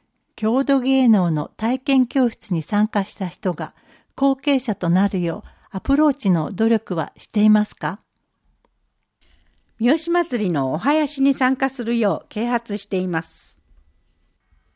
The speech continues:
Speaker 1: 平成二十八年度特別会計歳入歳出決算。特別会計とは、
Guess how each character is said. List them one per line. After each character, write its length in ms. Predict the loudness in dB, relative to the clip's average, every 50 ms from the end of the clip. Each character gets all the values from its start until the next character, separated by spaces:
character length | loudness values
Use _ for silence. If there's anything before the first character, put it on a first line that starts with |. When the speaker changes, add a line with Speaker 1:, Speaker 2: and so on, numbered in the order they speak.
| _ _ -20 -20 _ _ _ _ _ _ _ _ _
Speaker 1:
平 260 | -4 -2 0 0 -2
成 360 | -2 -2 0 0 2 2 2
二 160 | 2 2 2
十 240 | 0 0 0 -2 -2
八 320 | -2 -6 -8 -2 0 2
年 260 | 4 4 2 0 -2 -4
度 200 | -6 -10 -10 _ _ _ _ _ _ _
特 260 | -6 -6 -4 -2 -2 -2
別 300 | -2 -2 -4 -6 -10 -6
会 260 | -2 -2 0 0 -2
計 480 | -4 _ -8 -6 -4 -4 -6 -8 -12 -18 _ _ _ _ _ _
歳 380 | _ -8 -2 -2 0 0 2 2
入 420 | 4 4 4 4 4 2 0 -4 -6
歳 400 | -12 -14 -8 -4 -2 -2 -2 -4
出 480 | -6 -10 -16 _ -8 -6 -6 -6 -6 -10 _ -8
決 260 | -6 -6 -6 -6 -8
算。 400 | -6 -4 -2 -2 -2 -4 -6 -12 _ _ _ _ _ _ _ _ _ _ _ _ _ _ _ _ _ _ _ _ -14
特 260 | -12 -8 -6 -4 -2
別 260 | -2 -2 -4 -6 -4
会 240 | -2 0 0 0 -2
計 180 | -2 -4 -6
と 180 | -4 -6 -8 -10
は、 160 | -10 -10 -12